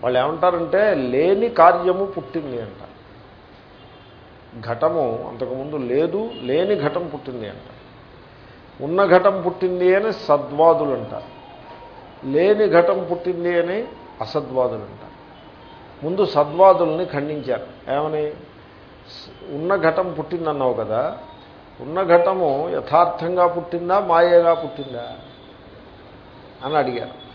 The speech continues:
అడిగితే, "తత్వతః యథార్థంగానే పుట్టింది" అంటారు సద్వాదులు. ఉన్న ఘటం యథార్థంగా పుట్టడం ఏమిట్రా,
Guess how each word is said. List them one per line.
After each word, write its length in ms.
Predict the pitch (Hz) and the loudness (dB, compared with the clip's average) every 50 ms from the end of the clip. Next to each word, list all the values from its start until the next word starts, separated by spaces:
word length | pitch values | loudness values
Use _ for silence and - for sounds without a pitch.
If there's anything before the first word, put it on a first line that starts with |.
| - - - - - - - - - - - - - - | -20 -20 -20 -20 -20 -20 -20 -20 -20 -20 -20 -18 -10 -6
అడిగితే, 300 | 160 175 170 175 165 160 | -4 -4 -2 0 -2 -2
"తత్వతః 680 | - - 147 143 - - 175 190 185 185 170 139 143 | 0 0 -2 -2 -2 -4 -6 -4 2 2 2 4 4
యథార్థంగానే 920 | 160 156 - - - 117 - 156 180 180 - - 160 170 180 180 180 180 185 | 2 2 2 -2 -6 -6 0 0 0 0 0 -2 -4 -4 0 0 0 0 -2
పుట్టింది" 460 | 156 156 147 - 170 165 170 165 165 | -4 -4 -8 -8 -6 -4 0 2 2
అంటారు 300 | 165 160 - 160 151 - | 2 2 4 4 4 4
సద్వాదులు. 800 | - - 135 135 131 139 143 143 131 107 107 - - - - - - - - - - - - - - - - - - - 123 | 2 -2 -2 -4 -2 0 0 0 0 0 -2 -10 -12 -16 -18 -20 -20 -20 -20 -20 -20 -20 -20 -20 -20 -20 -20 -20 -18 -14 -10
ఉన్న 200 | 135 156 175 185 | -6 -4 -4 0
ఘటం 360 | 156 160 160 175 180 180 170 | 0 0 0 0 -2 -2 -2
యథార్థంగా 520 | 151 - 147 160 156 160 156 147 165 160 | 0 2 2 2 2 2 -4 -4 -4 -4
పుట్టడం 420 | 156 147 143 143 147 156 156 156 156 | -4 -4 -10 -10 -6 -4 -4 -2 -2
ఏమిట్రా, 420 | 151 151 151 147 147 151 156 156 | -4 -6 -8 -8 -8 -8 -8 -8